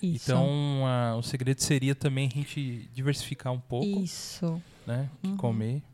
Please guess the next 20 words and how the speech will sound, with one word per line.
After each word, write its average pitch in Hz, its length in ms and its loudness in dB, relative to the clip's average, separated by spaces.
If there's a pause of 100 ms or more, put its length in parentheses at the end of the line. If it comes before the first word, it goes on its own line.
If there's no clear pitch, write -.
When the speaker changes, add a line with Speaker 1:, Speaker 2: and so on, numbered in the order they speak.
Speaker 1:
Variar 190 580 2
os 190 140 -2
alimentos, 160 640 -2
Speaker 2:
Aham, 120 240 0
Speaker 1:
né? 165 280 0
Speaker 2:
então 131 320 -2 (300)
Speaker 1:
É 190 100 2
isso 180 240 2
mesmo. 175 420 0 (120)
Eu 190 160 4
sempre 262 300 2
falo, 175 280 4
ó, 170 240 0
não 196 140 -2
precisa 277 460 -2
ter, 196 520 2
é, 160 680 0 (160)
salada, 175 960 4 (400)
cinquenta 208 480 4
folhas 160 720 2